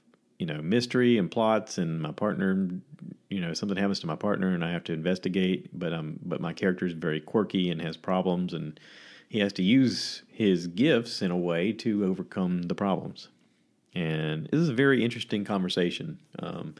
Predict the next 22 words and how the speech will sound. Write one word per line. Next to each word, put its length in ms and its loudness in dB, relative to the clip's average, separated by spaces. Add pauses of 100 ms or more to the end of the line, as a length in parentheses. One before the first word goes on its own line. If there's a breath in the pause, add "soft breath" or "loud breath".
(380 loud breath)
they 100 0
talk 260 2
a 40 2
little 180 4
bit 160 2
about 240 0
jujitsu 840 4
and, 380 -4
and 140 -4
him 200 4
working 340 2
with 200 -2
Rorion 240 0
Gracie. 540 0 (420 loud breath)
He 140 2
talks 260 2
about, 500 0
uh, 380 4 (340)
Marlon 300 2
Brando. 640 4 (460 loud breath)
Um, 600 -6 (1040)
it's, 140 -6